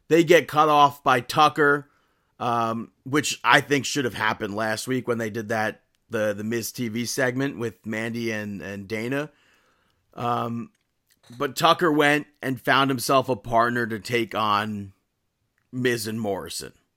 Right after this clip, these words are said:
Later on, he introduces that tag team partner was El Gran Gordo.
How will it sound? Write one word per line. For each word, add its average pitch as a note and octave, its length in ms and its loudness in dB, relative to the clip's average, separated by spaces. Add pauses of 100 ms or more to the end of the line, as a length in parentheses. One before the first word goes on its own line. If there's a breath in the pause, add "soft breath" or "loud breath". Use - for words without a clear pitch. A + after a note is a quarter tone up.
(1080)
Later D3 400 4
on, D3+ 240 4
he D#3 180 0
introduces E3 680 -2
that C#3+ 240 0
tag C3+ 240 0
team C3 160 -4
partner C3 500 0
was C#3 460 0 (100)
El F3 520 0 (360)
Gran E3 680 0 (280)
Gordo. A#2+ 680 0